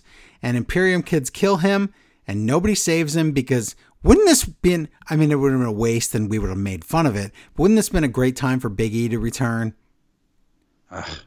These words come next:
Speaker 1: Like, as the real Santa Claus or whatever, and you're like, "Who's this?" It's, and they would be like, "It's real Santa Claus," and it's Big E. But anyway, you wouldn't wanna do that. But
Speaker 2: Were we talking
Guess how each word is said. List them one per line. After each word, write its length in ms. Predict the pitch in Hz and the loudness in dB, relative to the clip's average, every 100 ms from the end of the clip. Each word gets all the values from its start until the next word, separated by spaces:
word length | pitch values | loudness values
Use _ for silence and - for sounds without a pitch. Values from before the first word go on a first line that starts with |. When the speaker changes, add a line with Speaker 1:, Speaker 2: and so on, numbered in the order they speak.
| - | -8
Speaker 1:
Like, 160 | 143 135 | -6 0
as 180 | 143 123 | 0 2
the 100 | 135 | 0
real 260 | 120 127 131 | 0 0 0
Santa 320 | - 131 131 | -2 -2 -2
Claus 400 | - 127 127 123 | -2 -2 0 -2
or 40 | |
whatever, 340 | 127 127 127 123 | -2 0 0 0
and 120 | 120 | 0
you're 100 | 120 | -2
like, 180 | 113 107 | -4 -4
"Who's 240 | 240 262 | -4 -2
this?" 300 | 269 262 - | -2 -2 -2
It's, 200 | 151 - - - - | -4 -8 -14 -16 -4
and 120 | 143 | 0
they 40 | 156 | 0
would 80 | |
be 80 | 143 | 0
like, 260 | 147 131 - _ | 0 -2 -6 _
"It's 240 | 226 247 208 | -2 -2 -2
real 280 | 262 311 262 | 2 2 2
Santa 360 | - 147 123 | 2 0 -2
Claus," 680 | 107 123 107 92 90 - - _ _ - | -4 -4 -4 -4 -10 -14 -16 _ _ -12
and 160 | 110 | -8
it's 200 | 107 - | -8 -10
Big 280 | - 104 87 | -10 -10 -10
E. 200 | 90 87 _ _ _ | -14 -18 _ _ _
But 100 | 139 | -4
anyway, 200 | 139 113 | -2 -2
you 140 | 117 127 | -2 4
wouldn't 240 | 131 117 | 4 4
wanna 180 | 110 95 | 0 -4
do 140 | 90 | -8
that. 140 | 85 - _ - - - | -14 -16 _ -20 -20 -4
But 240 | 147 - | -4 -2
Speaker 2:
Were 140 | 117 110 | 0 2
we 140 | 147 | 0
talking 580 | 269 202 156 160 120 78 | 0 0 2 0 -4 -6